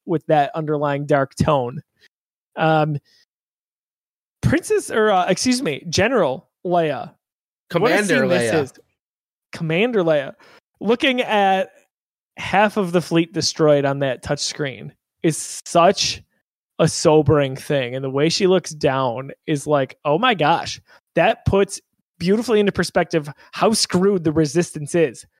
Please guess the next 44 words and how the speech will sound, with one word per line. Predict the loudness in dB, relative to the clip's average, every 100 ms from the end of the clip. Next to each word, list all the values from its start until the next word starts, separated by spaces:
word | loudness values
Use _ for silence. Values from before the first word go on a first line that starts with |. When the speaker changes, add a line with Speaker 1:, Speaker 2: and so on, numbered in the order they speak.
| _ _ -8
Speaker 1:
Plus | -2 -2 0
that | 0 0 0
final | 0 2 2 0
bomber | 2 2 2 0 0
that | 0
the | -2
Resistance | -4 -4 -8 -8 -2
has, | 0 0 -2 _ _ 0
just | 0 2
in | 2
the | 2
middle | 2 2 4 2
of | 0 -2
all | 0 0 2
of | 2
that | 2 -2
chaos, | -4 0 2 2 2
that | -2 -2
slow | -6 -2 0
motion | 2 0 0 -8
sequence, | -6 -4 -2 -4 -6
you |
see | -4 -4
it | 0
going | 0 2
over | 0 -2
the | -6
Star | -2 0 0
Destroyer. | -2 0 0 0 -2 -4 _ _ _ _
Like, | -2 -2 -4 _ _ _ _ _ _ _ _ -4
they're | -2
gonna | 0 0
be | 0
in |
trouble | 0 0 0
in | 0
this | 0
movie. | 0 0 -2 -8 -4
There's | 0
no | 0
Speaker 2:
Yeah. | 0
Speaker 1:
getting | 0
around | 2 2 0
it, | -4